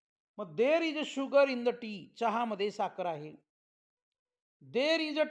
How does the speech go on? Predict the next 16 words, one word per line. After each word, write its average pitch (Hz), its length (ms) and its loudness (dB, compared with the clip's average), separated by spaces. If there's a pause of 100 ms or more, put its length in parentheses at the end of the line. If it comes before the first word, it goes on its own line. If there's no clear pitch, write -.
time 269 320 2 (120)
for 247 180 6 (240)
us", 233 180 -2
आपल्यासाठी 233 640 -2
वेळ 196 260 -2
आहे. 151 280 -6 (1000)
"There 262 360 0
is 302 180 -2
a 294 120 8
hope 247 420 4
for 240 180 2
the 226 120 0 (120)
future", 202 440 -2 (500)
भविष्यासाठी 220 840 0
आशा 185 340 -2
आहे. 165 280 -4